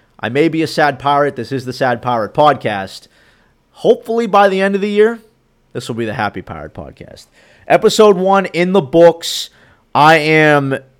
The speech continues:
emphatic, excited to be doing this. I hope that if you listen, you wanna give me a follow on Twitter at John Duffy. I'll be posting this podcast everywhere, however you may be listening.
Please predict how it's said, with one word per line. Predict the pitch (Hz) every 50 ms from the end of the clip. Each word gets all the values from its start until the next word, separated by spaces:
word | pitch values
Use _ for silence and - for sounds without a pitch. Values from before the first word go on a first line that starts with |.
| _ _ -
emphatic, | 139 120 - 151 147 151 151 151 151 147 - - -
excited | - - - - 156 147 147 147 147 143 127
to | - 131
be | 107 117
doing | 104 98 131 131 131 131 127 127
this. | 127 127 127 - - -
I | -
hope | 98 123 127 127 127 131
that | 131 120 113 -
if | - - -
you | 117 113
listen, | 120 127 123 - - 127 127 120
you | 120 - _ _ _ _ _
wanna | 110 110 110
give | 101 110
me | 110 107
a |
follow | - - 120 117 113 110
on | 107 101
Twitter | - - 123 113 113
at | 117 113 95
John | - 104 101 104
Duffy. | 110 120 127 120 120
I'll | 113 107
be | 101 110
posting | 110 - 120 113 110 - - 104
this | 104 104 -
podcast | - - 123 110 101 - 104 95 101 -
everywhere, | 147 151 147 147 143 127 120
however | 113 123 135 143 135
you | 139 139
may | 131 143 139
be | 127 131
listening. | 127 131 131 127 127 - 131 127 127 123 120